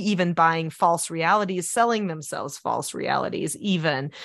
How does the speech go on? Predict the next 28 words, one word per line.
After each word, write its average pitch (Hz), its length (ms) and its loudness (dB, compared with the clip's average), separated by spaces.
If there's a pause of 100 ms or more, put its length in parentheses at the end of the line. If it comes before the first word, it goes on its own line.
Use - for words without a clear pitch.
(160)
because 185 420 2
they 175 160 4
want 175 440 4
to 190 140 -2
disconnect. 160 840 -2
So 196 160 0
there's 190 220 4
this 180 160 -2
feeling 208 640 2 (260)
of 190 180 0
disconnection 165 920 0 (240)
when 185 140 6
a 180 40 4
person 170 520 0
is 160 260 -2
having 156 300 0
a 156 60 -2
hard-heartedness 151 1120 -2
problem. 151 640 0 (1040)
Many 240 320 4
people 240 460 4
who 214 320 4
are 185 180 2
in 196 160 2
a 180 60 0
hard-hearted 180 1000 0
condition, 170 580 -2 (600)
um, 196 380 8